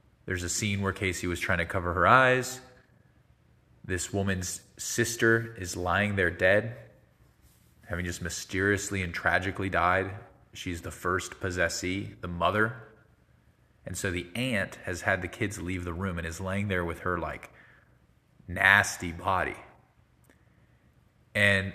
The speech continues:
a fly lies on the mom's eye. That's the corpse that's open. And she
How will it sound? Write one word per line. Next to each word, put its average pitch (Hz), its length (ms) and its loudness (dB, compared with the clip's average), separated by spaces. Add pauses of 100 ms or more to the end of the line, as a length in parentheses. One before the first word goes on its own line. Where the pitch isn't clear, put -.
a 95 100 0
fly 117 680 6
lies 95 480 4
on 95 140 2
the 90 80 -2
mom's 87 420 0 (180)
eye. 107 440 2 (2000)
That's 90 240 -2
the 92 200 -4
corpse - 580 2 (140)
that's 92 200 -6
open. 92 520 0 (1400)
And 98 580 4 (600)
she 98 460 -6